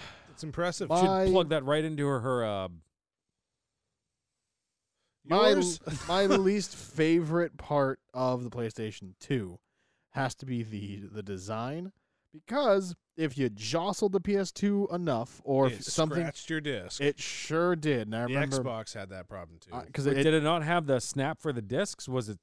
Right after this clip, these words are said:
Speaker 3: disc just, like, in there, like, via gravity?
Speaker 2: Well, so what would happen is, so it had the tray, the standard C D tray you've ever seen.
Speaker 3: Yeah.
Speaker 2: Nowadays, it's actually weird to even say that 'cause you don't have trays anymore.
Speaker 3: Nope.
Speaker 1: Right, you just pop
Speaker 2: Um,
Speaker 1: it in and go.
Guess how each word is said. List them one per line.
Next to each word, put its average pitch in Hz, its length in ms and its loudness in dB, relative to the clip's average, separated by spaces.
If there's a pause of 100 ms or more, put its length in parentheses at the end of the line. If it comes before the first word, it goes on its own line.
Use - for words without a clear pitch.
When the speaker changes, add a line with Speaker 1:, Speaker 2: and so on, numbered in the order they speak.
Speaker 3:
disc - 240 -6
just, 123 220 -8
like, 107 100 -6 (160)
in 120 160 -4
there, 117 180 -2
like, 98 300 -8
via 98 180 -10
gravity? 151 260 0
Speaker 2:
Well, 180 100 4
so 170 180 4
what 160 220 6
would 151 160 6
happen 127 840 0
is, 127 340 2
so 131 80 4
it 123 40 0
had 165 140 2
the 165 80 -4
tray, 120 580 0
the 104 100 -10
standard 156 1120 2
C 139 260 -2 (120)
D 131 40 0
tray 127 260 0
you've 117 140 0
ever 113 220 -4
seen. 123 440 -6
Speaker 3:
Yeah. 113 40 -4
Speaker 2:
Nowadays, 131 540 -2
it's - 180 -20
actually 110 260 -10
weird 104 300 -6
to 104 80 -8
even 95 160 -12
say 131 160 -8
that 131 160 -4
'cause 98 120 -10
you 95 80 -12
don't - 180 -12
have 113 160 -6
trays 151 320 -2
anymore. 92 400 -14
Speaker 3:
Nope. 139 100 -8
Speaker 1:
Right, 113 80 -6
you 85 60 -18
just - 180 -18
pop 117 300 0
Speaker 2:
Um, - 40 -4
Speaker 1:
it 156 40 -6
in 170 80 -8
and 160 80 -10
go. 110 260 -8